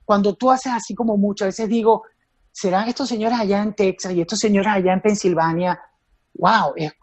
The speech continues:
es como muy grande. Llega la pandemia y es como un golpe al espinazo.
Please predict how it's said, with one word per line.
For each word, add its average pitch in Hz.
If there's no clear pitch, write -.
es -
como 233
muy 214
grande. 202
Llega 214
la 240
pandemia 160
y 156
es -
como 214
un 247
golpe 254
al 170
espinazo. 160